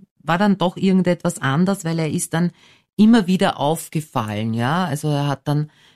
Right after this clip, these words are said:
irgendwie auf Straßen Menschen angepöbelt,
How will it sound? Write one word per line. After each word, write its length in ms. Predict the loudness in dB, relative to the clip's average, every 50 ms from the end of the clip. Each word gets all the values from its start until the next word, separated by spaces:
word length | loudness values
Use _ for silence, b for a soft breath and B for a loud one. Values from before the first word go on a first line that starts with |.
| b b
irgendwie 420 | 0 0 2 2 2 0 2 2
auf 120 | 2 0 -2
Straßen 640 | -6 -8 -4 -4 -2 -2 -2 -4 -4 -2 0 0 2
Menschen 400 | 2 0 0 -2 -4 -8 -8 -6
angepöbelt, 1040 | -2 -2 -2 0 -2 -4 -6 -2 0 0 0 0 0 0 0 0 0 -2 -4 -10